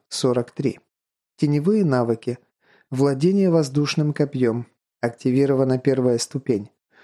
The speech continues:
Условия активации второй ступени: сорок очков теневого развития. Сила, семь, ловкость, восемь, выносливость, семь, интеллект, семь, кэп,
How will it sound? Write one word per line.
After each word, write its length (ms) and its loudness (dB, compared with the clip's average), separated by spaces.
Условия 560 0
активации 800 -2
второй 400 0
ступени: 580 0
сорок 440 -2
очков 420 -2
теневого 560 0
развития. 640 -6
Сила, 580 0
семь, 440 -2
ловкость, 580 -2
восемь, 460 0
выносливость, 800 -2
семь, 300 -2
интеллект, 680 0
семь, 400 -2
кэп, 300 -2